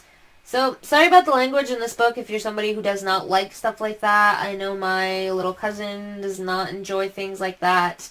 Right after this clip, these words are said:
at all. Um, so I apologize. I'm gonna put that in the title, um, explicit language, just so people know, and I'm sure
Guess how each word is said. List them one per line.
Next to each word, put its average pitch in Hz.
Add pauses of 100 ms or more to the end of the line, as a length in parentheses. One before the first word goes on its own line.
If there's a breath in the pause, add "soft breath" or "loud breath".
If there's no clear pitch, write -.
at 175
all. 214 (920 soft breath)
Um, 180 (340)
so -
I 220
apologize. 233
I'm 226
gonna 233
put 240
that 214
in 208
the 214
title, 233
um, 285
explicit 202
language, 247
just 202
so 202
people 202
know, 269
and 214
I'm 214
sure 285